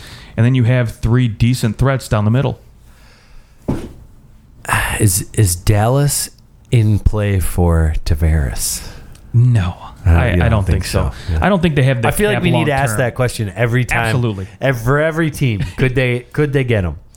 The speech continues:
Speaker 1: Yeah, I, I don't, I don't think s-, I don't think so. Um, w-, I, I mean, they could, they could work the cap situation this upcoming season to make it work.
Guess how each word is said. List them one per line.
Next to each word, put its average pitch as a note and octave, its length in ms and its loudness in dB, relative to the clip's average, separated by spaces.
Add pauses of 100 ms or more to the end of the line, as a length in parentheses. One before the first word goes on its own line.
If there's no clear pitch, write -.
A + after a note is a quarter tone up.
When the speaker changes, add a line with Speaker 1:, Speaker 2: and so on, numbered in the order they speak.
Speaker 1:
Yeah, G2 300 -2
I, B2+ 220 0
I D3+ 80 2
don't, D#3 120 0
I E3+ 120 0
don't D#3+ 280 -4
think C3+ 220 0
s-, - 320 -16
I C#3 80 2
don't D3 240 0
think C3+ 200 0
so. D#3 280 -2 (320)
Um, A2+ 480 2
w-, - 260 -4 (400)
I, D#3 200 -2 (180)
I D#3 80 2
mean, D#3 220 4
they D#3+ 100 2
could, C3 240 -2 (140)
they C3+ 180 2
could C#3+ 320 0
work B2+ 380 2
the A#2+ 100 -4
cap B2 380 -2
situation A#2+ 720 0 (100)
this A#2 260 0
upcoming A#2+ 460 0
season C#3 340 0
to C3+ 60 2
make C#3+ 220 0
it C#3+ 100 -2
work. D#3 340 -4